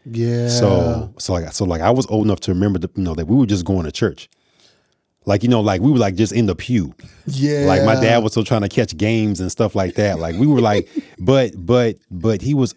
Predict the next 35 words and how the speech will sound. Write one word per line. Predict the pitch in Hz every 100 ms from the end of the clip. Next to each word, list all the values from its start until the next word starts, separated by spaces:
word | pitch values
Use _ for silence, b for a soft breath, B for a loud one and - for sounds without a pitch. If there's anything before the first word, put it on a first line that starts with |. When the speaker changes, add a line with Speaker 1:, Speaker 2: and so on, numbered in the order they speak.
| -
Speaker 2:
but | 85 113 101
the |
thing | 104 131 131
that's | 101
really | 98 107 87
interesting | 104 - 117 104
is | 95
that, | 80 85 69
but | -
they | 104
were | 87
always | 87 92 87
extremely | 76 - - 90 82
good | 71 78 -
people. | - 101 - - -
Speaker 1:
Mm-hmm. | 147 143 131 139 139 139 139
Speaker 2:
And | 139 135
so | 120 110
he | 101
really | 101 170 180
hasn't | 131 104 80
changed | - 110 107 87
a | 82
whole | 87 80
lot. | 73 87 90
He | - 92
just | 90 -
became | 82 92 82 76
a |
lot | 82 76
more | 73
passionate | - 90 82 - 82
about | 73 71 65 69
God. | 71 71 69 67
But | 69 69